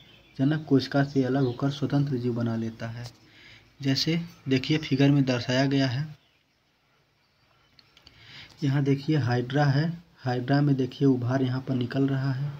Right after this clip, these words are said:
यह उभार विकसित हो रहा है। विकसित हो करके हाइड्रा जैसा पुनः संरचना ले लेता है और यह अंत में टूट करके यह इससे अलग हो जाता है और नया जीव बन जाता है। उदाहरण के लिए जैसे हाइड्रा है।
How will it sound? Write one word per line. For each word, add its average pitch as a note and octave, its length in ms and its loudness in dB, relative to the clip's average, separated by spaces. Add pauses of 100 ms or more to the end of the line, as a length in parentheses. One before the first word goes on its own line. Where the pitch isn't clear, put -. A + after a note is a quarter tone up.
(480)
यह D3 100 2
उभार C3+ 340 4
विकसित C3 480 -2
हो D3 80 0
रहा C#3 300 2
है। D3+ 200 -2 (580)
विकसित C3+ 440 0
हो C#3+ 160 4
करके D3 540 -2 (100)
हाइड्रा B2+ 380 0
जैसा C3+ 320 0
पुनः C#3 300 4
संरचना B2+ 500 0
ले B2+ 140 0
लेता B2+ 340 -6
है D#3 280 -6 (280)
और B2+ 180 -4
यह C3 80 2
अंत B2 200 -4
में B2 140 0
टूट C#3 300 -4
करके C#3 300 -4 (560)
यह C3+ 80 0
इससे B2+ 280 0
अलग C3+ 200 0
हो C3 100 0
जाता C#3 320 -2
है F3 200 -4 (220)
और C3 120 -4
नया A#2+ 300 -2
जीव A#2 200 -2
बन G#2+ 220 -6
जाता G#2+ 280 -10
है। B2 220 -16 (160)
उदाहरण C3+ 380 -2
के C#3 100 -2
लिए C#3+ 120 0
जैसे C#3+ 300 -4
हाइड्रा A2+ 640 -6
है। A#2 240 -8